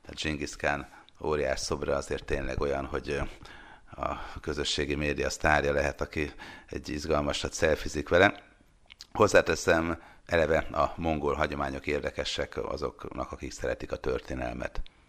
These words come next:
A kerékpáros és a lovas túrák errefelé legendásak, és hát, ö, természetesen szinte mindenhol találunk, ö, folyós, vizes területeket, tehát azért nem a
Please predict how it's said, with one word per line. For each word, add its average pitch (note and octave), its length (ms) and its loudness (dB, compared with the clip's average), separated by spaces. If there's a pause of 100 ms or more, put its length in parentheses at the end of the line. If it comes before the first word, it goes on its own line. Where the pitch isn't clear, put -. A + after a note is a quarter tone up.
(120)
A - 40 -14
kerékpáros F#2 840 6 (100)
és - 220 -4
a C2+ 180 4
lovas D2+ 360 2
túrák C2+ 560 -2
errefelé C2 680 -2
legendásak, C2+ 1040 0 (300)
és - 160 -8
hát, - 220 0
ö, B1+ 180 -2 (100)
természetesen D2 680 0
szinte D2 240 -6
mindenhol C#2 540 -2
találunk, C2 540 -2
ö, B1 120 0 (600)
folyós, D#2 600 4
vizes D#2 580 2
területeket, D2+ 720 4
tehát C2+ 280 2
azért C#2 220 -6
nem D2+ 100 0
a C#2 120 2